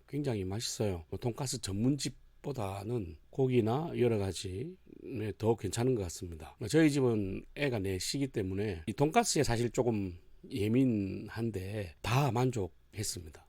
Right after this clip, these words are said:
저도 괜찮았던 것 같고, 어, 아이들이 있으면 돈가스 한 번씩 먹어야 되잖아요. 네, 이태리 식탁 이름하고 <laughs> 음식 메뉴는 안 맞긴 한데 나중에 또 업종 변경할 수도 있어요. 어쨌든 지금 돈가스를 팔고 있는 이 시점에서는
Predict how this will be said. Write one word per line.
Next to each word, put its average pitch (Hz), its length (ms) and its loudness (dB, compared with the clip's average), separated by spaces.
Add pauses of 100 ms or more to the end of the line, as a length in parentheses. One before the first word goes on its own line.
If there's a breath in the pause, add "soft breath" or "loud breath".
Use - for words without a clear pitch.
저도 123 500 0
괜찮았던 107 520 -6
것 82 120 -10
같고, 80 340 -14 (140)
어, 131 200 4
아이들이 196 360 6
있으면 131 360 4
돈가스 170 440 -2
한 123 100 2
번씩 139 180 2
먹어야 175 260 6
되잖아요. 98 520 -2 (200)
네, 110 300 -8
이태리 143 400 -2
식탁 - 520 -6 (160)
이름하고 110 640 2
<laughs> 113 180 6
음식 117 400 4
메뉴는 127 360 6
안 98 140 0
맞긴 110 300 -2
한데 107 460 -2 (300 loud breath)
나중에 180 400 6
또 - 160 4
업종 147 360 2
변경할 139 520 2
수도 - 200 2
있어요. 147 520 -2
어쨌든 - 260 0
지금 160 180 6
돈가스를 156 500 0
팔고 165 360 2
있는 110 360 2
이 127 120 -4
시점에서는 110 760 0